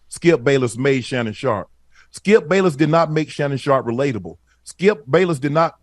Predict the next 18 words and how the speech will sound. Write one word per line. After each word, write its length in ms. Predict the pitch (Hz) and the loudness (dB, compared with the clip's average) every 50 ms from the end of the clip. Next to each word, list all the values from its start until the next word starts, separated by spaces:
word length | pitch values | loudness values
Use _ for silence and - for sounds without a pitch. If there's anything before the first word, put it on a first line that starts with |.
| _ - | _ -8
make 320 | 123 120 139 160 170 - | -4 -2 0 0 -2 -2
Shannon 320 | - - - 156 156 147 131 | -6 -6 -4 -4 -2 -4 -4
Sharpe 320 | - - 151 151 135 - | -2 0 0 0 0 0
the 80 | 120 113 | -6 -8
storyteller 640 | - - - 160 165 156 143 127 - 156 139 135 123 | -8 -4 -2 -2 0 0 -2 -2 -2 -2 -2 -2 -2
that 200 | 113 131 123 117 | -2 -2 -4 -4
he 340 | 113 120 120 123 143 156 | -6 -8 -8 -4 0 0
is. 280 | 151 101 87 85 - - _ - - - _ | 0 0 -2 -8 -14 -16 _ -20 -20 -20 _
Skip 380 | - - - 185 214 214 156 143 | -20 -8 -2 2 2 2 2 2
Bayless 240 | 175 190 185 180 143 | 2 2 2 2 2
did 160 | 139 147 135 | 0 -2 0
not 280 | 139 160 170 156 143 | 2 2 2 0 0
make 200 | 143 156 160 143 | -2 -2 -2 -4
Shannon 280 | 123 - 160 156 156 143 | -4 -4 -4 -4 -4 -4
Sharpe 280 | - - 151 139 - - | -2 0 0 0 0 -4
the 80 | 123 - - | -6 0 2
football 420 | 185 208 208 - - 139 127 113 | 2 2 4 2 0 0 0 0
player 380 | - - 123 113 104 95 90 | -2 -4 -6 -6 -6 -6 -8